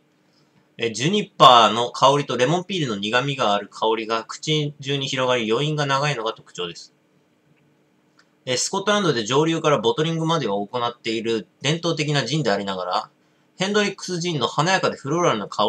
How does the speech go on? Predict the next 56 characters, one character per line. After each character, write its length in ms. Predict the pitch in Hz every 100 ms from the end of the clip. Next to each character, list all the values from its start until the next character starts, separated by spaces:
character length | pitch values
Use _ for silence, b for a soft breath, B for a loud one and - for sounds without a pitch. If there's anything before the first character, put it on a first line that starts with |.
| 113
り 60 |
の 80 | 110
秘 160 | 107 113
密、 420 | 113 - 110 110 -
そ 180 | - 151
れ 80 | 165
は 80 | 160
他 480 | - - 147 175
に 120 | 196 180
は 100 | 104
な 160 | 113
い、 240 | 101 101 b b b b
え 80 | 113
ー、 60 |
キ 160 | - 226
ュ 40 |
ウ 60 | 220
リ 100 | 151
と 140 | 110
バ 160 | 87 113
ラ 80 | 156
の 140 | 156
花 500 | - - - 143 165
び 80 | 170
ら 100 | 117
の 120 | 110
香 240 | - 90
り。 60 | 82 _ _ _ _ _ _ _ _ _ _ _ _
あ 300 | 110 92 90 -
あ、 40 |
バ 160 | 104 131
ナ 200 | 165 170
の、 200 | 160 151
あ 180 | 117 104
あ、 40 |
バ 140 | 98 117
ラ 200 | 131 123
の、 60 |
う 40 | 104
ん。 180 | 80 - _ _
風 320 | _ - 233 240
味 100 | 160
の 100 | 123
ト 120 | 110
ッ 40 |
ピ 160 | - 127
ン 20 |
グ 80 | 120
と 80 | 123
し 80 |
て 140 | - -
キ 160 | -
ュ 120 | 214 185
ウ 40 |
リ 280 | 104 101 - - 113
や、 280 | 120 143